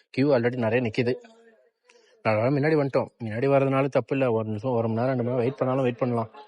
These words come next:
கடைசி நேரத்துலலாம் வந்துட்டு தேவையில்ல நின்றுட்டு ப்ராப்ளத்தை நம்ம ரிஸ்க் எடுத்துக்க முடியாதுல்ல. So,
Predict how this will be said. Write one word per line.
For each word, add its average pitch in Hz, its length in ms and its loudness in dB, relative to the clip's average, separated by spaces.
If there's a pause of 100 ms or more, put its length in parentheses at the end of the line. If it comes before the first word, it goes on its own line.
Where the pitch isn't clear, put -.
(300)
கடைசி 120 360 0
நேரத்துலலாம் 120 420 -4
வந்துட்டு 117 260 -4 (120)
தேவையில்ல 113 340 -8
நின்றுட்டு 110 280 -8
ப்ராப்ளத்தை 113 420 -8
நம்ம 104 140 -10
ரிஸ்க் 104 220 -12
எடுத்துக்க 104 220 -8
முடியாதுல்ல. 98 420 -12
So, - 160 -18